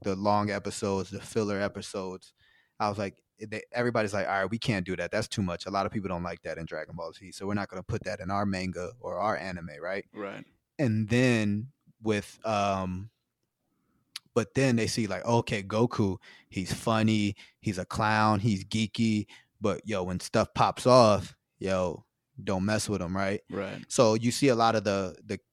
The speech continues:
Speaker 1: the archetypes in these, these, these, um, these, uh, anime, they kind of resemble Goku's hero, uh, characteristics, and then they got a, like, a Vegeta type character.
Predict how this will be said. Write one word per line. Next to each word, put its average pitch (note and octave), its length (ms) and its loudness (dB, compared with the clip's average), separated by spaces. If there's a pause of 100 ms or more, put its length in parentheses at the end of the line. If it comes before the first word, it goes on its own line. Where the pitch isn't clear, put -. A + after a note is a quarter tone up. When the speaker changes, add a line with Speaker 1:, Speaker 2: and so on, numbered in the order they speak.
(120)
Speaker 1:
the A2 160 0
archetypes G#2 640 -2
in G2 80 -2
these, F#2+ 340 -6
these, G2 420 -8
these, F#2+ 280 -4
um, F2+ 420 -2 (1080)
these, G2 280 -10
uh, F2 220 -6
anime, G#2 520 4
they F#2 140 -2
kind G#2 240 2
of F#2 180 -2
resemble G2 520 0
Goku's G2 580 -2
hero, G2 680 0 (160)
uh, F2+ 260 -2 (260)
characteristics, G2 880 -2
and G2 140 -2
then G2 100 -2
they F#2+ 80 -4
got F#2 200 -4
a, F2+ 100 -4 (120)
like, F#2 180 -6
a G#2+ 60 -8
Vegeta G2 480 -8
type G#2 300 -4
character. G2+ 640 -2